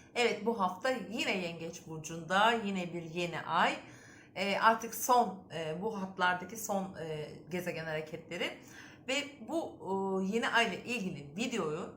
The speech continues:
burcunuza özel, e, oradan dinleyebilirsiniz. E, bunu en başta hatırlatmak istedim.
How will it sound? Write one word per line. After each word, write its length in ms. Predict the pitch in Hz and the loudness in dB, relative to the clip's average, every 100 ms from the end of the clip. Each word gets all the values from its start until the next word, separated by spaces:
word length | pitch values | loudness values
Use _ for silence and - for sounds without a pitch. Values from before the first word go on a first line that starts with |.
| 190 | -6
burcunuza 480 | 190 190 190 196 - | -4 -2 -2 0 0
özel, 360 | 165 165 - - - - - - - | 0 0 0 -2 -14 -20 -20 -10 -2
e, 160 | 190 | 0
oradan 500 | - 359 262 180 170 | 4 4 4 2 2
dinleyebilirsiniz. 1040 | 170 170 160 156 190 226 - 208 214 - - | -4 -4 -4 -4 -4 -4 -6 -8 -8 -8 -6
E, 280 | 180 180 180 | -6 -4 -4
bunu 100 | 190 | -4
en 160 | 196 165 | -4 -4
başta 280 | 156 - | -8 -8
hatırlatmak 580 | 247 196 185 180 165 - | -8 -2 -2 -2 -8 -12
istedim. 540 | - - 247 240 311 | -12 -8 -8 -6 -8